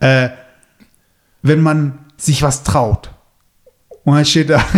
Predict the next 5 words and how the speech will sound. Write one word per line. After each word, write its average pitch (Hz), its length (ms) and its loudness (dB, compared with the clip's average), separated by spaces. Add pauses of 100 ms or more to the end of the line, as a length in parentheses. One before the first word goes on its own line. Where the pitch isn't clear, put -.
(440)
<laughs> - 600 -20
drei 139 180 2
Buchstaben. 190 680 0 (600)
M, 214 380 2 (1500)
frei, 170 460 -2